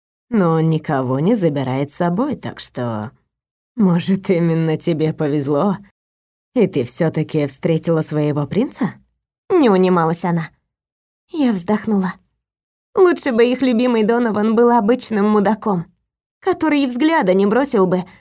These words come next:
в сторону уборщицы. Потому что я точно знаю, в реальном мире золушки после шумного бала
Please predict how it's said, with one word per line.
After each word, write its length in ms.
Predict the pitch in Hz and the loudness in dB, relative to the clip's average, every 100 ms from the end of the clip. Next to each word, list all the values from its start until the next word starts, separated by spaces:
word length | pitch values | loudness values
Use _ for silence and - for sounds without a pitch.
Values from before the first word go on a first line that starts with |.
| _ _ _ | _ _ _
в 60 | |
сторону 540 | - 320 226 220 220 226 | -6 0 2 4 2 2
уборщицы. 540 | 175 165 175 170 202 - _ _ _ _ _ _ _ - | 0 -2 -6 -8 -8 -10 _ _ _ _ _ _ _ -18
Потому 400 | - 302 262 262 | -2 0 2 0
что 160 | - | 0
я 180 | 247 247 | 2 0
точно 460 | 247 262 - 262 254 | 0 -4 -2 0 2
знаю, 380 | 262 233 180 170 _ _ _ _ _ _ | 2 2 0 -4 _ _ _ _ _ _
в 80 | 330 | 0
реальном 480 | 302 240 226 233 226 | 2 2 2 2 2
мире 340 | 233 240 196 | 0 2 2
золушки 440 | 202 214 214 - 214 | 2 0 -2 -2 -2
после 320 | 214 226 208 | 0 0 0
шумного 520 | 254 226 208 202 190 | 2 2 2 2 2
бала 400 | 202 226 208 | 2 2 2